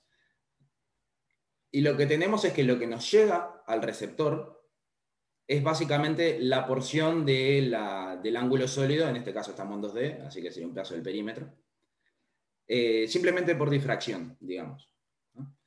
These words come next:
Básicamente lo que tenemos es ese, eh, a-, arco angular. Ahora, si nosotros introducimos un medio de múltiple scattering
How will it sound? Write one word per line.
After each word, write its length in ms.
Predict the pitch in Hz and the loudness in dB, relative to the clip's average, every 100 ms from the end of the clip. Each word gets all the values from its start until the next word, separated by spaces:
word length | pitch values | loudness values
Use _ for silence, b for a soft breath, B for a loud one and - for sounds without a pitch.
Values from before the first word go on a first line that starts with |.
| _ _ _ _ - | _ _ _ _ -8
Básicamente 560 | 113 139 139 143 151 | -2 0 2 2 4
lo 100 | 156 | 2
que 60 | 147 | 2
tenemos 340 | 147 156 165 | 0 -2 -2
es 140 | 147 123 | -2 -4
ese, 340 | - 107 101 | -6 -4 -4
eh, 440 | 98 - 98 - _ - | -4 -8 -14 -16 _ -10
a-, 260 | 107 101 110 | -8 -6 -6
arco 180 | 113 | -4
angular. 420 | 107 95 87 - _ _ _ _ _ _ _ _ _ _ _ _ _ - | -6 -6 -8 -12 _ _ _ _ _ _ _ _ _ _ _ _ _ 0
Ahora, 280 | 143 143 113 | 4 4 2
si 100 | 123 | 0
nosotros 460 | 123 190 190 190 160 | -2 0 0 0 0
introducimos 720 | 147 160 156 143 240 185 147 | 2 4 4 0 0 0 0
un 120 | 156 | 0
medio 320 | 185 180 127 | 2 2 2
de 120 | 107 | 2
múltiple 380 | 123 160 165 143 | 2 2 0 -2
scattering 680 | - 196 139 123 151 - | -2 -2 0 0 0 -4